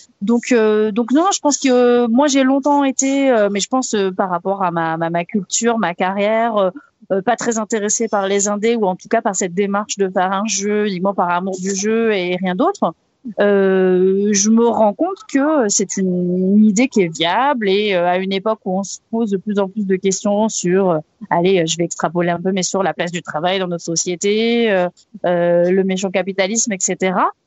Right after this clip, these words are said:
Je sais pas si il faut accueillir, euh, cette nouvelle à bras ouverts. Après, on sait tous que Steam Greenlight, euh, ça avait quand même plein de problèmes, notamment le fait que, euh, c'était plutôt les campagnes, euh, euh, marketing agressives, euh, plus que la qualité des jeux qui permettaient d'être greenlightés.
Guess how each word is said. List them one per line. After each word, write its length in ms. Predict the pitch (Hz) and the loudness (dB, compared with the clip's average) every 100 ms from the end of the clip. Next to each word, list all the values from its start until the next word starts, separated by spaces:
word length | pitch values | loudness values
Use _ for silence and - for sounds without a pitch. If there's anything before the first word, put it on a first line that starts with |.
| _ _ _ _ _ _ _ _ _ 196 | _ _ _ _ _ _ _ _ _ -8
Je 120 | 185 | -6
sais 220 | - 202 | -4 -4
pas 220 | 240 277 | -2 -2
si 500 | 330 - - 294 311 226 | -2 -4 -2 -4 -4 -6
il 80 | |
faut 240 | 185 - 262 | -6 -2 0
accueillir, 680 | 214 214 208 190 233 311 277 | 0 -2 -4 -2 -2 -2 -2
euh, 280 | 214 196 196 | 0 0 0
cette 180 | 202 196 | -2 -4
nouvelle 300 | 202 247 262 | -2 0 2
à 80 | |
bras 220 | 208 233 254 | 2 0 0
ouverts. 280 | 311 392 311 - - | 0 0 0 -6 -4
Après, 240 | 190 - | -4 -2
on 60 | 247 | -2
sait 160 | - | -4
tous 200 | - 269 | -4 -4
que 120 | - 220 | -2 -4
Steam 240 | - 226 | -2 -2
Greenlight, 480 | 214 226 240 247 220 | 0 0 0 -2 -2
euh, 100 | 185 | -2
ça 140 | - | 0
avait 160 | 185 190 | -2 -2
quand 100 | 202 | -2
même 160 | 196 | -4
plein 220 | 185 247 240 | -4 -4 -2
de 40 | |
problèmes, 440 | - 214 220 233 | -2 0 2 2
notamment 340 | 214 190 196 196 | 0 0 0 -2
le 80 | 202 | -2
fait 220 | 240 - | -4 -2
que, 80 | 247 | -2
euh, 200 | 240 208 | 0 0
c'était 260 | 190 196 196 | -2 -2 -4
plutôt 220 | 214 240 | -2 0
les 100 | 214 | 2
campagnes, 540 | 220 214 233 226 220 | 2 2 2 2 0
euh, 140 | 208 196 - - 220 | 0 -2 -8 -12 -2
euh, 140 | 220 208 | 0 0
marketing 560 | 214 - 226 240 226 | -2 -2 -4 -2 -2
agressives, 580 | 214 202 214 - 262 233 | -2 -2 -4 -2 -2 0
euh, 80 | 202 | -2
plus 220 | 240 226 | -2 -2
que 80 | 233 | 0
la 100 | 208 | 0
qualité 380 | 226 214 202 208 | 0 -2 -2 -2
des 120 | 220 | 0
jeux 140 | 233 | -2
qui 140 | 208 196 | -2 -2
permettaient 400 | 185 185 190 196 | -2 -2 -4 -4
d'être 160 | 185 | -2
greenlightés. 500 | 190 202 190 190 294 | -2 0 0 0 -2